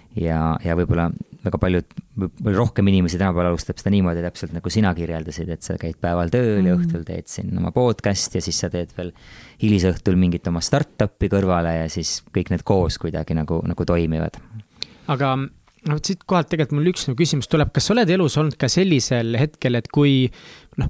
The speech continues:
Speaker 2: liigume ära sellest noorest ajast, et siis oli kolm firmat ja seal, ma saan aru, sa suhteliselt kiiresti tunnetasid ära, mis on see, mida sa tahad teha.
Speaker 1: Mhm.
Speaker 2: Aga on sul ka niimoodi olnud, et nüüd sul on kolm asja koos, mis nagu nõuavad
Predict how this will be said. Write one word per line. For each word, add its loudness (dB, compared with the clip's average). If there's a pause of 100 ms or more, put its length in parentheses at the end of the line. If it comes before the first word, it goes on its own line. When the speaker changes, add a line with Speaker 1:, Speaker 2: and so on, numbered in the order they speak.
Speaker 2:
liigume 4
ära 4
sellest 0
noorest 2
ajast, 0
et -2
siis 4
oli 4
kolm 4
firmat 2
ja 0
seal, 4
ma -2
saan 0
aru, 4
sa 0 (340)
suhteliselt 0
kiiresti 2
tunnetasid 0
ära, 2 (380)
mis 2
on -2
see, 0
mida -2
sa -4
tahad -2
teha. -2 (180)
Speaker 1:
Mhm. 4 (680)
Speaker 2:
Aga 2
on 4
sul 2
ka 0
niimoodi 4
olnud, 2
et 0
nüüd 2
sul 0
on -2
kolm 4
asja 0
koos, 0
mis -4
nagu -2
nõuavad 2